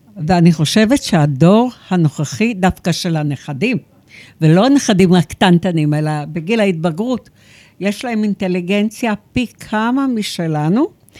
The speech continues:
מהיכולת שלהם ללמוד דברים שמעניינים אותם. לא משהו כללי שאמרו להם ללמוד. מי שמעניין אותו לטינית, הוא ילך וידע לטינית יותר טוב מהאפיפיור.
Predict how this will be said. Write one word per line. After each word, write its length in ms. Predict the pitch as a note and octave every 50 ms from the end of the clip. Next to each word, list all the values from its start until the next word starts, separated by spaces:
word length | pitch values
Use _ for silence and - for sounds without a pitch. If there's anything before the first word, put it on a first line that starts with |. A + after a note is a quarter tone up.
| - - - - - _ _ _ -
מהיכולת 1200 | - - D#3+ D#3+ E3+ G3+ G3+ F#3+ D#3+ F#3+ G3 F3 E3 E3 D#3+ - - - G3+ G#3+ A#3 C4 D#4 D#4 -
שלהם 600 | - - B3 F#3+ D#3+ D3 D3+ F3 A3 B3 C4+ B3+
ללמוד 500 | G#3+ F3 E3 D#3 D3 D#3 F3 A3 A#3 G#3
דברים 400 | G3+ F3 F3 D#3+ E3 G#3+ C4+ D4+ - _ - - _ _ _ _
שמעניינים 840 | - - - G3+ F3+ F3+ F3 E3+ E3 E3 F3 F3+ F3+ F#3 G#3+ A#3 B3
אותם. 360 | A#3+ A#3+ - G#3+ F3+ D#3+ C#3 A#2+ - _ _ _ _ _ _ _ -
לא 360 | E3 F3+ G3+ A#3+ C4+ D#4 E4 D#4
משהו 440 | C#4+ A#3 A3+ A#3+ - - - C4+ B3+ - -
כללי 760 | - A#3+ A3 G3+ G3+ F#3 E3 E3+ F3 F3+ F#3+ B3 C4+ C4 B3
שאמרו 480 | G#3+ - - G3+ F#3+ F3+ E3+ D#3 F#3+ A3
להם 300 | A3+ A3 G#3 G3+ G3 G3
ללמוד. 520 | F3+ E3 D#3+ D#3 D3+ D#3 F3+ G#3+ G#3+ G#3+ G#3 - _ _ - - - _ -
מי 120 | A3 B3+ C4
שמעניין 520 | - - A3 G#3+ G#3 G3+ G3 G3+ G#3 A3
אותו 280 | A#3 A3+ - A3+ G3 G3
לטינית, 680 | F#3 E3+ D#3+ - - B3+ A#3+ A#3 A#3 A3 G#3+ G#3 -
הוא 140 | - - F3+
ילך 360 | F3 E3 F3 G3 G#3 G3+ - -
וידע 440 | F3+ F3 F3 D#3 C#3+ F#3+ F#3+ G3 F#3
לטינית 680 | F3+ F3+ E3 - _ - A3+ A#3 A3+ A3+ A3+ - - - - - - - _
יותר 320 | - F3+ F3 - A3 A3 A3+ A3+ -
טוב 300 | A3 A3 A3 G#3+ G3+ G3+
מהאפיפיור. 880 | F#3+ F3+ E3+ E3+ F3 E3 D#3+ - - D#3+ - - F#3 F3 E3+ D3+ C#3